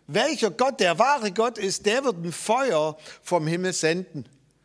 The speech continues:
Und dann ist er, ich komme nachher noch drauf zurück, ich glaube, Elia war Engländer, weil er war so vornehm und sagte, „You go first, bitte zuerst.“ Und dann lässt er die Baalspriester, vierhundertfünfzig Baalspriester, lässt er den Vorrang.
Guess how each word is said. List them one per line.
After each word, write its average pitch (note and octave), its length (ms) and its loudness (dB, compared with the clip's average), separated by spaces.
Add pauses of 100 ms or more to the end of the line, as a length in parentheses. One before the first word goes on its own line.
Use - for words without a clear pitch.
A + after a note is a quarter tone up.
(480)
Und C#3+ 100 -6
dann F3 160 0
ist G3 220 -2
er, F3+ 100 4
ich - 140 -6
komme E3 140 -2
nachher F#3 260 2
noch F#3+ 180 -2
drauf F3+ 340 0
zurück, F3+ 320 -4
ich F3 160 -8
glaube, E3 520 0
Elia E3+ 420 -2
war D3+ 180 0
Engländer, F3+ 600 -2
weil D3 160 0
er D#3 160 -2
war C#3+ 180 2
so C#3 480 0 (1040)
vornehm G3+ 600 2
und F3+ 120 -2
sagte, F3+ 600 -2 (160)
„You C#4+ 140 -4
go F3+ 240 0
first, C#3 500 -4
bitte G3 360 -4 (420)
zuerst.“ E3+ 760 0 (600)
Und D3+ 100 -6
dann E3 140 2
lässt G3+ 240 0
er G3+ 80 2
die E3+ 160 -2
Baalspriester, G3 1000 0
vierhundertfünfzig B3 1400 -2
Baalspriester, G3+ 840 -2
lässt F3+ 260 -2
er F#3 80 2
den F3+ 160 0
Vorrang. F#3+ 480 2